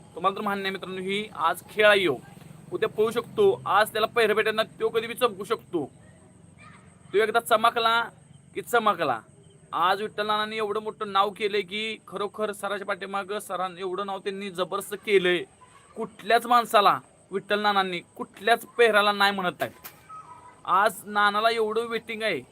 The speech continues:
सर्जासाठी, एवढं वेटिंग आहे मित्रांनो, खरोखर भरपूर वेटिंग आहे सर्जाला. पण नाना प्रत्येकाला वेळ काढून प्रत्येक दर अतिशय सुंदर करतात. असं नाही नाना, आज बाब्याच्या, नाना,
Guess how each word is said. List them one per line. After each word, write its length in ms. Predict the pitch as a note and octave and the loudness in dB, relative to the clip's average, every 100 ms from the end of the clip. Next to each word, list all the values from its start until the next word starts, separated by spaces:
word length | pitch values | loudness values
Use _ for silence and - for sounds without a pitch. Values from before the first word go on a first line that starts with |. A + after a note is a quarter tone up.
| - - | -20 -6
सर्जासाठी, 560 | - F#3+ G3+ A3 F#3 C3+ - _ - - - - - - - - - | -2 0 0 0 -2 -6 -10 _ -20 -20 -20 -20 -20 -20 -20 -12 -4
एवढं 300 | G#3 A3+ A#3+ | -2 4 4
वेटिंग 340 | B3 B3 A#3 | 4 2 2
आहे 80 | A#3+ | 0
मित्रांनो, 280 | A#3+ A#3 A3+ | -2 -6 -6
खरोखर 320 | - A#3 A3+ | -2 0 0
भरपूर 360 | A3 B3 G3+ A3 | 6 4 4 -2
वेटिंग 260 | B3 A3+ G#3+ | -2 2 0
आहे 100 | G#3 | 2
सर्जाला. 340 | G3+ D#3 B2 - _ - _ _ _ | 2 2 0 -4 _ -20 _ _ _
पण 160 | G#3+ A3+ | 0 4
नाना 260 | A3+ A3+ | 2 4
प्रत्येकाला 580 | A3+ A#3 A3+ - G#3+ A#3 | 2 2 2 0 -2 0
वेळ 300 | A3+ G#3+ A#3 | 0 4 4
काढून 460 | A#3 A#3 G#3+ A3 G3 - _ - | 6 4 4 2 -6 -20 _ -6
प्रत्येक 480 | G3+ F3+ G#3+ G3 | -6 -2 -4 -2
दर 240 | F#3 G3+ F#3+ - F3+ F3+ - _ | 2 2 2 -2 -10 -10 -12 _
अतिशय 300 | F3 - F#3+ | -10 -8 -12
सुंदर 260 | F#3+ F#3+ E3+ | -10 -2 -2
करतात. 300 | D#3+ C#3 A2+ _ _ _ _ _ | -2 -6 -6 _ _ _ _ _
असं 280 | E3 F#3 A#3 | -2 0 2
नाही 120 | A#3+ | 4
नाना, 360 | A#3+ A#3 A#3 A3+ | 4 4 4 4
आज 460 | - F3 G3 G#3 | 0 4 4 4
बाब्याच्या, 420 | G#3 G3+ G3+ G#3 G#3+ | 2 2 2 0 -2
नाना, 360 | G#3+ G#3+ G3+ | 2 2 2